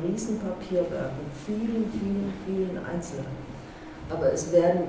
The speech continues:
wenig Konsequenzen gezogen. Und Sie haben eben das Stichwort Kontinuität benutzt in Ihrem Einführungsstatement. Äh, die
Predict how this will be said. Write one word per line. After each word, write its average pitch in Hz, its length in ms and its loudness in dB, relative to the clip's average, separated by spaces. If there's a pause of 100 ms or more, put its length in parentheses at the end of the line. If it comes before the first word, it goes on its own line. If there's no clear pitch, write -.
(100)
wenig 220 500 10
Konsequenzen 208 960 0 (640)
gezogen. 127 580 -4 (840)
Und 170 180 2
Sie 190 240 4
haben 190 160 6
eben 180 360 6
das 175 380 6
Stichwort 175 560 4
Kontinuität 180 1000 4
benutzt 135 520 0
in 143 100 0
Ihrem 139 160 2
Einführungsstatement. 127 1300 -2 (880)
Äh, 165 260 2
die 180 80 2